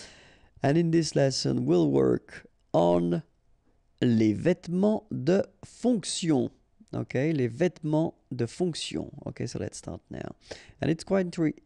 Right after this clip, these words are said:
quite interesting here, because if we want to translate this, these suits, then in French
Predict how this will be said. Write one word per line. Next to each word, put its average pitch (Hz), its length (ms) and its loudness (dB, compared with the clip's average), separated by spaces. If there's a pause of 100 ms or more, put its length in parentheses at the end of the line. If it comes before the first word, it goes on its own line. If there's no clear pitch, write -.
(200)
quite 170 260 2
interesting 131 640 2
here, 127 180 0
because 123 300 -4
if 175 160 -2
we 208 80 0
want 165 180 0
to 135 80 -4
translate 127 480 -6
this, - 240 -12 (320)
these - 300 -8 (160)
suits, - 480 -4 (320)
then 139 320 0
in 123 220 -2
French 160 580 -4